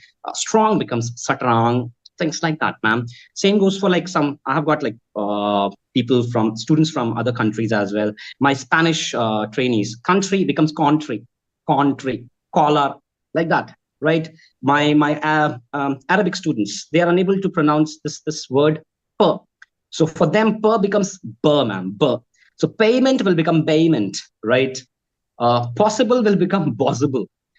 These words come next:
But again, nothing against them, that this language is not there. Uh, students from Southeastern Asia,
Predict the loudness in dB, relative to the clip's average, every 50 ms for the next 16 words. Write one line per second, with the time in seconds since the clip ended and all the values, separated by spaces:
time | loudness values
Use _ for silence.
0 | _ _ _ _ -2 0 0 2 2 2 0 0 -2 -4 -4 -4 -4 -2 0 0
1 | 0 0 0 0 -2 0 0 -2 -2 -2 -4 -4 -6 -4 -2 0 0 2 2 0
2 | 0 0 -2 -2 0 0 0 0 0 0 0 0 2 2 0 -2 -4 -6 _ -18
3 | -20 -20 _ -2 0 2 2 4 4 4 2 2 0 -2 -4 -8 -4 -2 -2 0
4 | 0 2 0 0 0 2 0 0 0 0 -4 -6 -6 -2 0 0 2 2 0 0
5 | -2 -2 -2 -2 0 -2 -2 -4